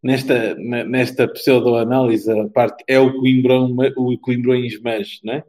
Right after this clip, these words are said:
É o Coimbrões, mas. Portanto, é o Coimbrões, mas. Pá, eu vi ali, eh, algumas coisinhas de soltar a bola onde era preciso.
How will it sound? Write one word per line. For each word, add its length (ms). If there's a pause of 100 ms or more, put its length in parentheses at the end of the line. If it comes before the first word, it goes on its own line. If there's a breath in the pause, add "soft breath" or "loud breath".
É 80
o 120
Coimbrões, 560
mas. 320 (420 soft breath)
Portanto, 220
é 100
o 120
Coimbrões, 600
mas. 400 (580)
Pá, 200
eu 160
vi 220
ali, 460
eh, 440 (140)
algumas 400
coisinhas 500
de 380
soltar 420
a 80
bola 380
onde 100
era 120
preciso. 480